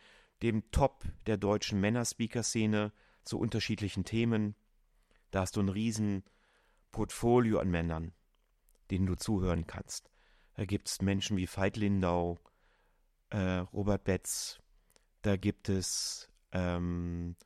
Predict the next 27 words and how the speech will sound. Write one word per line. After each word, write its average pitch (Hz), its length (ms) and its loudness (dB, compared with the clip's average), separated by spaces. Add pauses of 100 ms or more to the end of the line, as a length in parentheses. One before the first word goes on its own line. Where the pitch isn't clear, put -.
(120)
Rüdiger 110 320 2
Dahlke 90 640 2 (760)
und 120 180 4
so 135 240 4
viele 110 280 0
mehr, 92 420 2 (100)
deren 90 240 0
Name 92 320 2
mir 92 100 0
jetzt 92 220 -6
nicht 92 160 -6
präsent 87 400 -2
ist. - 400 -8 (1400)
Den 135 160 2
einen 151 560 4 (100)
magst 117 320 2
du - 60 -6
vielleicht 107 300 0
mehr, 160 260 2
den 127 200 -2
anderen 107 460 0
weniger, 135 480 2
so 113 160 -2
ist 101 220 -2
das 104 180 -2
nun 90 140 0
mal. 98 280 0